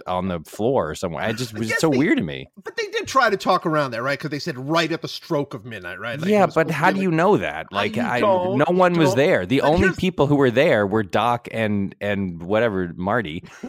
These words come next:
Speaker 1: And so no one, there weren't, it wasn't like there were a thousand witnesses standing around watching it happen. So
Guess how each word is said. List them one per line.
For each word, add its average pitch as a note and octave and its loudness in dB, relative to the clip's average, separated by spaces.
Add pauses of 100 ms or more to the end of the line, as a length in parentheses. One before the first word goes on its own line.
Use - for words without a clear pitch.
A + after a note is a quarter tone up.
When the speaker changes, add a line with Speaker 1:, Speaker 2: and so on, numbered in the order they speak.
Speaker 1:
And A#2 -4
so C3 6
no B2 4
one, C3+ 2
there A#2 2
weren't, E3 2
it B2+ 0
wasn't E3 0
like C#3+ 0
there B2+ 0
were A2+ 2
a G#2 0
thousand G#2 -2
witnesses G2 -2
standing G#2+ -4
around F2+ -2
watching F2+ -4
it E2 -8
happen. G#2 -6
So F#2+ -2